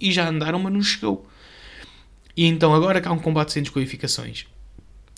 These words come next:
Como da outra vez quando ele também tinha, tinha aparecido, também tinha havido um combate sem desqualificações. Salvo erro no Triple Threat. Ahm,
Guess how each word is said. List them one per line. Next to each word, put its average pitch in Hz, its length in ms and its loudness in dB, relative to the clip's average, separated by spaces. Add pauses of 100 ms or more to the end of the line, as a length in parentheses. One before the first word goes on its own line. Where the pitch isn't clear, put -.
Como 175 160 0
da 175 60 6
outra 170 220 2
vez 156 120 6
quando 156 160 0
ele 143 80 4
também 143 220 -4
tinha, 135 420 -2 (840)
tinha 156 160 0
aparecido, 143 400 0
também 143 160 -4
tinha 151 140 0
havido 139 200 -6
um 135 40 -4
combate 131 260 -4
sem 135 80 -4
desqualificações. 123 680 -10 (1200)
Salvo 135 320 2
erro 131 120 0
no 131 80 -6
Triple 123 240 -10
Threat. 120 220 -10 (540)
Ahm, 151 520 4